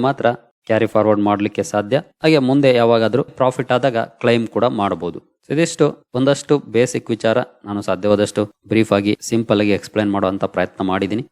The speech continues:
So ಮೊದಲಿಗೆ ನಾವು ಈಕ್ವಿಟಿಗೆ ಸಂಬಂಧಪಟ್ಟಂತ ಟ್ಯಾಕ್ಸ್ ಬಗ್ಗೆ ಇಲ್ಲಿ ಕವರ್ ಮಾಡಿರೋದು. ಹಾಗೆ ಮ್ಯೂಚುವಲ್ ಫಂಡ್ಗಳಿಗೂ ಕೂಡ almost ಇದೇ ಅಪ್ಲೈ ಆಗುತ್ತೆ, but ರಿಯಲ್ ಎಸ್ಟೇಟ್, ಗೋಲ್ಡ್ ಅದಕ್ಕೆಲ್ಲ ಸಪರೇಟ್ ಇರುತ್ತೆ. So ನೆಕ್ಸ್ಟ್ ಮೊದಲಿಗೆ ನೀವು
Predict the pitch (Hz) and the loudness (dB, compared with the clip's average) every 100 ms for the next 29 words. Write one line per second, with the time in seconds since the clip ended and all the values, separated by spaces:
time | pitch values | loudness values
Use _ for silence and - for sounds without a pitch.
0 | - 104 110 117 120 120 135 - 123 - | -10 -4 0 2 2 2 2 0 -4 0
1 | 123 120 117 120 107 110 113 104 110 - | 0 2 0 0 0 -2 0 0 0 2
2 | 110 - _ 104 104 - 101 107 - - | 2 2 _ -2 -2 -4 -2 -2 -2 -6
3 | 104 - 101 104 101 98 101 151 _ 156 | -8 -2 0 0 0 0 0 -2 _ -2
4 | 147 127 131 139 131 123 123 131 143 156 | 0 0 4 2 4 -2 0 0 0 0
5 | 127 135 _ - 113 123 - 107 107 95 | 0 -2 _ -6 -2 -2 -2 0 0 0
6 | 107 107 101 98 160 _ 110 104 113 120 | -2 -2 -2 -4 -6 _ -8 -4 0 2
7 | 113 - 117 107 - _ 104 117 110 104 | 0 0 -2 -2 -6 _ -4 0 0 -2
8 | 104 110 143 - - - 98 98 85 82 | -4 -4 -4 -8 -8 -6 -4 -4 -4 -8
9 | 82 - 120 127 - 113 110 117 117 - | -10 -12 -8 -8 -6 -6 -4 -2 -2 -4
10 | - 120 | -4 -2